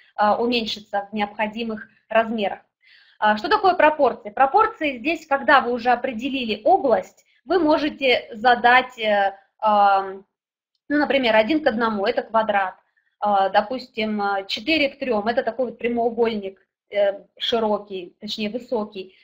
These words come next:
э, шестнадцать и девять. Ну, здесь уже зависит как бы от вас. Дополнительные возможности, э, выделить, э, область, да, отредактировать ее. Ну, вот на следующем слайде я вам расскажу, вот примеры покажу, да.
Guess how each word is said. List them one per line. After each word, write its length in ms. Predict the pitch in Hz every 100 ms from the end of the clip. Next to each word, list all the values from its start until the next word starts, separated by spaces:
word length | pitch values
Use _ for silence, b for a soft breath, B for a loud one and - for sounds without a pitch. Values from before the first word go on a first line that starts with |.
| b
э, 180 | 202 202
шестнадцать 580 | 233 233 285 311 247 233
и 40 |
девять. 320 | 220 220 190
Ну, 120 | 302 -
здесь 280 | 247 294
уже 140 | 247 240
зависит 480 | 240 226 226 - -
как 220 | 208 202
бы 100 | 196
от 360 | 196 180 208 214
вас. 160 | 208 196
Дополнительные 580 | 220 254 294 294 233
возможности, 880 | 226 226 233 233 226 208 - 208 196 b b _ -
э, 440 | 208 202 196 190 185 _ _ _
выделить, 580 | 233 233 233 208 202 -
э, 240 | 196 196
область, 520 | 185 220 208 180 - -
да, 120 | 254
отредактировать 760 | 247 214 220 - 208 180 185
ее. 100 | - - b b b
Ну, 60 | 254
вот 80 |
на 80 | 285
следующем 280 | 311 285 269
слайде 340 | - 339 311
я 160 | 233 247
вам 140 | 247
расскажу, 440 | 220 - 233 220 240
вот 140 | 220
примеры 380 | - 254 233 196
покажу, 380 | 196 202 202 185
да. 240 | 220 359